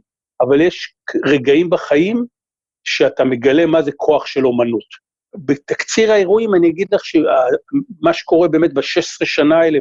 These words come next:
בין קיר למיסטר גגה, זה אחד,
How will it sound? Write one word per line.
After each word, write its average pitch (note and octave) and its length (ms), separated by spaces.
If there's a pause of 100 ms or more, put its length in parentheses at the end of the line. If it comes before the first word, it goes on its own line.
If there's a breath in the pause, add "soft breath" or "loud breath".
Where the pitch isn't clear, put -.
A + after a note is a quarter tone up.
בין D3+ 180 (100)
קיר E3 320
למיסטר C3+ 500
גגה, F3 520 (640 soft breath)
זה C3 220
אחד, F#3 380